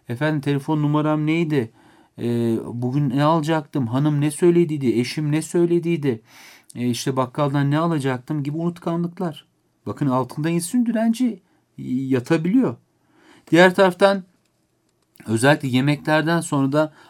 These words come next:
aniden uyuklamaların başlaması. Yemeklerden sonra uyuklama halinin başlaması. Yine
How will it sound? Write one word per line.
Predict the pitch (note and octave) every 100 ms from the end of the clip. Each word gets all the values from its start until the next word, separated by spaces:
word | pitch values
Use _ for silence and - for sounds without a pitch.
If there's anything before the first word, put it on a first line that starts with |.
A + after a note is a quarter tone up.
| -
aniden | - E3 F3+ F3 D#3+ E3+
uyuklamaların | E3 D3 E3+ E3 E3 E3 E3+
başlaması. | C#3+ A#2 - F2 D#2+ - - - _ _ _ -
Yemeklerden | A2+ C3+ C3+ C#3+ C#3 D#3+
sonra | D3+ D#3 D#3+
uyuklama | D#3 D3 D#3+ E3+ E3
halinin | C#3+ A2+ G2 F#2+
başlaması. | F2 F2 F2+ D#2 D2+ - C2+ _ _ - - _
Yine | G#2+ B2 E3+ E3+ F3+